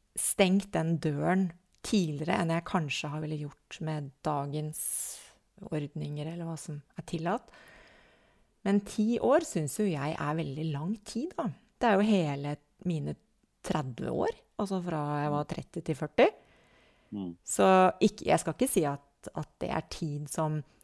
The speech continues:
Speaker 1: jeg ville vært foruten, eller som jeg har sløst bort og sånn, for selvfølgelig, det skjedde jo mye annet i livet mitt på den tiden også. Men det er i hvert fall lett å se at, eh, jeg brukte veldig mye energi og kapasitet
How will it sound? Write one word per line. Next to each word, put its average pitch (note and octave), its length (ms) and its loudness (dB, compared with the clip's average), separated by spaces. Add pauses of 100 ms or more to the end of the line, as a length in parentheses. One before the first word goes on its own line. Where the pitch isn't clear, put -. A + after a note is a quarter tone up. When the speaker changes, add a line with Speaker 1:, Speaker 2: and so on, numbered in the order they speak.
(400)
Speaker 1:
jeg C#3+ 140 6
ville D#3 140 2
vært C#3+ 160 -2
foruten, E3+ 800 4
eller C3 180 2
som C#3+ 160 -8
jeg C#3 60 -4
har C#3 120 -4
sløst D3+ 680 2
bort D#3+ 180 -8
og - 60 -4
sånn, G3 140 6
for F3 140 -2
selvfølgelig, D3+ 480 -2
det D3+ 100 -2
skjedde D#3 280 0
jo D#3 60 -2
mye D3+ 200 -4
annet D3 460 0
i D#3 60 -2
livet D#3 220 -2
mitt E3 200 -2
på D#3+ 80 -4
den D#3 160 -2
tiden D#3 240 -2
også. G#3 240 6 (1000)
Men F#3 100 4
det F#3+ 80 12
er F#3+ 60 12
i F#3 40 10
hvert E3+ 140 6
fall G#3 180 6
lett - 240 -2
å F3 80 2
se D#3+ 260 2
at, D#3+ 400 -2
eh, D#3+ 600 -2 (440)
jeg E3+ 180 4
brukte E3+ 580 0 (380)
veldig E3+ 440 4
mye E3 200 4
energi D#3 500 -2
og D3+ 100 -2
kapasitet - 960 -4